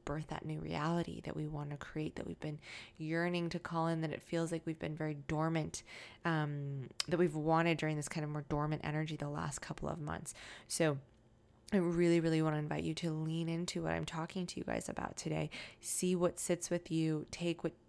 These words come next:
take what resonates, you know, leave what doesn't. Ultimately, my loves, I, I want you to trust your own internal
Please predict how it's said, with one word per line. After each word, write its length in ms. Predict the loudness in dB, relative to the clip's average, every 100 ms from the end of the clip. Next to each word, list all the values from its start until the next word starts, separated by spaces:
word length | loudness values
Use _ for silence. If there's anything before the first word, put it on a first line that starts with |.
| -16
take 380 | -12 2 2 4
what 160 | 2 4
resonates, 600 | 2 4 0 -4 -6 -6
you 140 | -4
know, 60 | -4
leave 320 | -2 -2 0 0
what 140 | -2
doesn't. 360 | 0 0 0 -4 -14 -16 -18 -20 4
Ultimately, 800 | 4 4 0 0 0 -2 -2 -2
my 180 | 0 0
loves, 520 | 2 2 0 -2 -8 -8 -18 -14 -4
I, 360 | 0 2 2 0
I 120 | -2
want 420 | -2 -2 -2 -2
you 60 | -4
to 100 | -4
trust 340 | -4 -2 -2
your 140 | -4 -2
own 200 | -2 -2
internal 640 | -4 -6 -6 -4 -4 -6